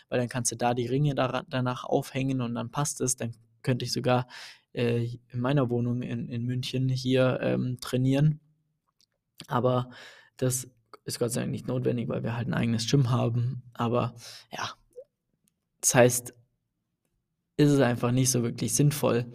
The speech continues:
wenn's richtig kalt ist, draußen zu trainieren, weil das Verletzungsrisiko erhöht wird. Ähm, wir haben ein, zwei Leute, die draußen aktuell noch trainieren, da haben, die sind aber auch gerade am Schauen, äh, reinzugehen. Da ist das Training jetzt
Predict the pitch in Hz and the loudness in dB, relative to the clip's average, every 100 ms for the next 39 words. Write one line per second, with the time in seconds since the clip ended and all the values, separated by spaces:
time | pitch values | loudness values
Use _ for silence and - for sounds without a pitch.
0 | - - - 139 143 131 127 120 - 175 | -20 -20 -4 0 2 0 -2 -4 0 2
1 | 185 170 160 - - 123 143 139 123 131 | 2 0 -2 -4 0 4 4 2 -2 -2
2 | - 127 135 131 127 127 131 - - _ | -2 0 0 0 0 -2 -2 -6 -8 _
3 | _ 131 131 131 127 127 120 117 120 - | _ -2 -2 -2 -4 -2 -2 0 -4 -4
4 | - - 127 175 190 185 - - _ - | -14 -4 6 6 8 4 2 -12 _ -20
5 | - - - - - - - - _ _ | -20 -20 -18 -18 -16 -16 -18 -20 _ _
6 | _ 135 131 127 123 120 127 143 165 170 | _ 2 4 6 4 0 2 4 6 4
7 | 165 - 147 170 - 131 135 156 151 127 | 2 -2 0 2 2 4 4 4 2 -2
8 | 143 147 131 131 127 139 139 139 135 139 | 0 0 -2 -8 4 4 4 0 -4 -4
9 | - 131 131 127 - 123 139 135 127 127 | -2 0 0 -4 -6 -4 -2 -2 -2 -4
10 | 131 123 123 127 123 120 127 123 117 120 | -6 -6 -4 -2 2 0 0 -2 -2 -2
11 | - 135 135 131 131 135 131 127 120 110 | -2 -2 0 -2 -4 -2 0 0 -2 -4
12 | - 147 156 - 139 139 139 135 - 131 | -2 0 0 0 0 0 0 -4 0 0
13 | 131 131 - 143 139 131 127 - - | 0 -4 -4 -2 -2 -2 0 0 -2